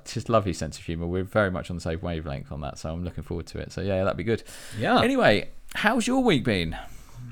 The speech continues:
Speaker 2: Yeah, I've had a good week, mate. Uh, what have I done this week? I've, uh, sort of done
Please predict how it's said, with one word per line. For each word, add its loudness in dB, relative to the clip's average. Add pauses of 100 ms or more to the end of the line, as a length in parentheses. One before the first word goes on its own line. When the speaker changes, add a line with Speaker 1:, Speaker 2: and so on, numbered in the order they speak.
(160)
Speaker 2:
Yeah, 8
I've 8
had 4
a -2
good 0
week, 2
mate. -2 (520)
Uh, -10
what -12
have -4
I 0
done 0
this -2
week? -2
I've, -4
uh, 0 (300)
sort -6
of -6
done 2